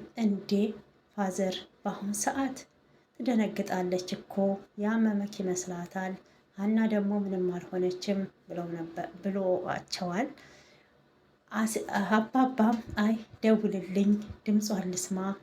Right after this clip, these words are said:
ድምፄን ተሰማኝ ትረጋጋለች፣ አትደነግጥም» ብለውታል። አሲርም «ቆይ ሽንቴን ሸንቼ ልምጣና አገናኞታለሁ» ብሏል። እንግዲህ አባባ «እኔ ባልቀሰቅስክ ኖሮ ሱሪክ ላይ ሸናው ነበር እንዴ»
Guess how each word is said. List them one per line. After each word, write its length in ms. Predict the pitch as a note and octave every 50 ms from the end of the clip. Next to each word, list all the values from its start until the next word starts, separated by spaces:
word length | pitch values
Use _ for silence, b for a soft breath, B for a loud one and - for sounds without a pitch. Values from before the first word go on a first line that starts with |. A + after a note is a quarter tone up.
| - _
ድምፄን 360 | - A3+ B3 C4 C4 C4+ A3+ -
ተሰማኝ 460 | - G3+ - - F#3+ F#3 F3+ F#3 F3+
ትረጋጋለች፣ 960 | - - - F3+ F3 F3 F#3 F3+ F3+ F3+ - F3+ F3 F3+ F3+ F#3+ G3+ G3+ - - - - _ _ -
አትደነግጥም» 840 | F3 E3+ - - F3+ F3+ F3 E3+ E3 - E3+ E3 E3 - E3+ E3+ F3 -
ብለውታል። 520 | - - - - - - - - - - - B B B B B B B B B
አሲርም 420 | B3+ B3+ - C#4+ C#4 C#4 C#4 C#4+ C#4
«ቆይ 180 | C4+ B3 A#3 A#3+ A#3
ሽንቴን 380 | A#3 - G#3+ G3+ - G#3 G3+
ሸንቼ 320 | - - G3 F#3+ F#3 - - G#3
ልምጣና 520 | G3 F#3+ F#3 F3+ - - F3+ F3 F3 F3+ F#3 G3 G3+ G3+ G#3 - - _ _ _ _ _ _ _ _ _ _ -
አገናኞታለሁ» 1120 | G#3 A3 G#3+ - - G3+ F#3 F#3 F#3 F3+ F#3 F#3 F3+ F3+ F3+ F3+ F3+ F3 F3 F3 F3 F3 F3+ F#3 G3 - - _
ብሏል። 360 | - F#3+ F#3 E3+ F3 G3+ C4 C#4 - - b b b b b b -
እንግዲህ 300 | C#4+ D4+ E4 E4 D4+ C#4
አባባ 460 | C4 B3+ - - A3 G#3 G#3 - - G3+ G#3 -
«እኔ 140 | - A3+ A#3+ A3+
ባልቀሰቅስክ 800 | A3 F#3+ F#3+ - - - - F#3+ F#3 - - - - F#3+ - -
ኖሮ 220 | F3 F3 F3 E3+ F3+ F#3+ G3+ G3
ሱሪክ 380 | - - C4+ B3+ A3+ A3+ A3 A3 -
ላይ 160 | G#3 F#3+ F#3 -
ሸናው 360 | - - G#3+ F#3+ F#3 F3+ F3+
ነበር 320 | F3+ E3+ E3+ - - F#3+ G3+
እንዴ» 220 | G#3+ G3+ F#3 F3+